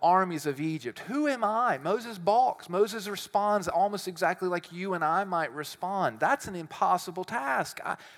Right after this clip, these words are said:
who, who am I to do this?" And his "here am I"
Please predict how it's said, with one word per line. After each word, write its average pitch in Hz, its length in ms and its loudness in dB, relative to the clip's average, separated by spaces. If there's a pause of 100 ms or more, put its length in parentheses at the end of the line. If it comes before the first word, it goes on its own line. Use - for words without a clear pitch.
who, 277 260 -4
who 262 240 -4
am 226 120 -4
I 220 260 2
to 214 140 -6
do 233 340 -6
this?" 131 580 -2 (2500)
And 135 120 -8
his 120 120 -6
"here 214 300 -2
am 135 120 -2
I" 123 340 -4